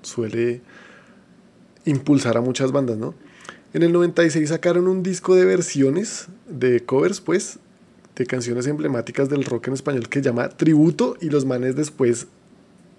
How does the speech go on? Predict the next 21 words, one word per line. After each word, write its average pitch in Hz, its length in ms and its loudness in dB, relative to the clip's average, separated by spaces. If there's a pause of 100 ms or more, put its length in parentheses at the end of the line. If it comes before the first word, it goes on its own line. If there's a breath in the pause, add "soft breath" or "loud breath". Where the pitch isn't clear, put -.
(120)
renegaron 143 840 2
tanto 151 380 -2
de 151 40 0
ese 151 140 -4
disco 151 360 -2
porque - 380 -2 (380 loud breath)
fue 156 340 6
el 151 160 4
que 175 160 6
los 180 280 4
impulsó 143 380 -2
un 117 80 -2
poco 131 240 -4
más 147 200 0
a 156 40 0
la 156 120 0
fama, 143 260 -2
más 135 180 -2
que - 120 -10
el 135 80 -6
Saratoga. 131 500 -2